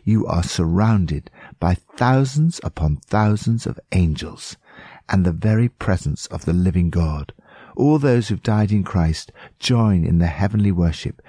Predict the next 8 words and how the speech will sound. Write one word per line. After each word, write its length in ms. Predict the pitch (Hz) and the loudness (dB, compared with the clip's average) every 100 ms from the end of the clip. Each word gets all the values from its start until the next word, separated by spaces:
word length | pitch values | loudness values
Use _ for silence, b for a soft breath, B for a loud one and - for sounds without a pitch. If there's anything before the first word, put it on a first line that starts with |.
| B B | B B
You 160 | 113 113 | 0 0
join 460 | - 123 117 110 - | 0 2 2 2 0
with 220 | 104 92 - _ _ | -2 -2 -12 _ _
billions 800 | 175 143 95 73 71 92 120 - - | 2 2 2 0 -2 -4 -6 -8 -8
of 140 | 98 | -4
Christians 560 | - 95 - 80 - - | -4 -4 -2 -2 -2 -2
alive 540 | 101 107 127 131 131 | 0 2 2 2 2
now 400 | 101 87 80 78 | 2 2 0 -2